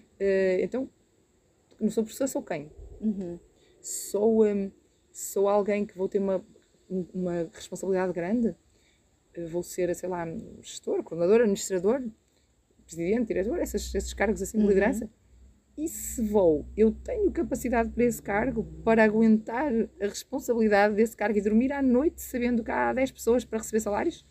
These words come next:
Speaker 2: Uhum.
Speaker 1: Se não tenho capacidade, se sou uma pessoa que se estresse muito com as coisas, não, digo já não, escolho outra
Speaker 2: Claro.
Speaker 1: pessoa para esse cargo,
Speaker 2: Uhum.
Speaker 1: porque, portanto, é, é, é importante nós passarmos por estes processos todos de autoconhecimento,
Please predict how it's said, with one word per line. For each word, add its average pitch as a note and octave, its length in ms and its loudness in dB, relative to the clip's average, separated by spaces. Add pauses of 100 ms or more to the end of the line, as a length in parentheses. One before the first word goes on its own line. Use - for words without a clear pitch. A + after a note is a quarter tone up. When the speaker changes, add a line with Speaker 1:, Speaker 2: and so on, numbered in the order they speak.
Speaker 2:
Uhum. G3 360 -6 (360)
Speaker 1:
Se - 280 -4
não G#3+ 280 4
tenho G#3+ 200 2
capacidade, G#3 600 0 (320)
se - 500 -10
sou A3+ 140 4
uma G#3+ 40 0
pessoa A3 200 -2
que A3 80 -12
se - 60 -12
estresse G#3 360 0
muito G3+ 240 -4
com - 80 -10
as G#3 100 -4
coisas, G3 400 -2 (120)
não, F3+ 320 -2 (240)
digo E3 280 -4
já D#3+ 160 2
não, E3 220 -2
escolho E3 320 -4
outra E3+ 160 -6
Speaker 2:
Claro. F#3+ 80 -2
Speaker 1:
pessoa G3 220 4
para G#3+ 100 0
esse G#3+ 120 -2
cargo, B3 420 -4
Speaker 2:
Uhum. F#3+ 360 -10 (120)
Speaker 1:
porque, A3 420 0 (840)
portanto, - 480 -4
é, G#3 60 4 (200)
é, G#3 60 0 (100)
é G#3+ 80 2
importante A3+ 460 0
nós G#3+ 160 0
passarmos G#3+ 320 -4
por - 120 -10
estes A3 180 -4
processos - 320 -6
todos G3 220 -2
de F3+ 60 0
autoconhecimento, G3 720 -4